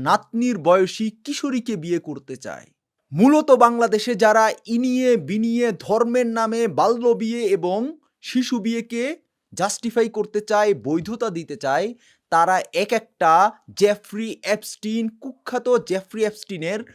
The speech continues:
রুহানি সন্তান। আপনারা যদি আসলেই জেফ্রি এপস্টিনের কর্মকাণ্ডকে খারাপ মনে করেন, তবে আপনার ভেতর থাকা যে জেফ্রি এপস্টিনটা আছে,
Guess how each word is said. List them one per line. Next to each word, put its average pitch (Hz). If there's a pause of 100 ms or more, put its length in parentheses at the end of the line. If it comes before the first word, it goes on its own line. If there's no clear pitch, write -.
(160)
রুহানি 190
সন্তান। 104 (300)
আপনারা 254
যদি 262 (120)
আসলেই 254
জেফ্রি 170 (120)
এপস্টিনের 202 (140)
কর্মকাণ্ডকে 190
খারাপ 160
মনে 170
করেন, 139 (640)
তবে 175 (140)
আপনার 190
ভেতর 160 (120)
থাকা 175
যে 180 (100)
জেফ্রি 151
এপস্টিনটা 170
আছে, 123